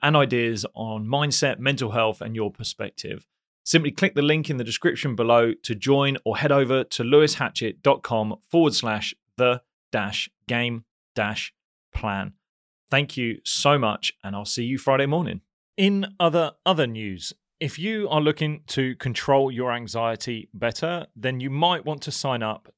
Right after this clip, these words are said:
to our Mindset Masterclass in the Mindstrong Academy that is happening on the thirty-first of May at seven thirty P M U K time. I'll be running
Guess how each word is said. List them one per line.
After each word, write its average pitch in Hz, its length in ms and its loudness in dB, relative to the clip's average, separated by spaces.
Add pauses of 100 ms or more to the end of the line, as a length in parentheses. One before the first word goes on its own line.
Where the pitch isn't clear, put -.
to 117 240 -4
our 107 240 -2
Mindset 127 840 -6 (140)
Masterclass 107 960 -4
in 110 120 -8
the 113 60 -6
Mindstrong 123 560 -4
Academy 98 680 -6 (300)
that 107 100 -8
is 101 100 -8
happening 107 540 -10
on 110 100 -6
the 113 80 -8
thirty-first 156 720 0
of 117 120 -10
May 113 420 -2
at - 100 -8
seven 143 380 0
thirty 127 420 0
P 135 300 -2
M 110 360 -2 (340)
U 139 180 -2
K 139 220 -2
time. 98 420 -8 (420)
I'll 131 120 6
be 143 160 2
running 120 440 0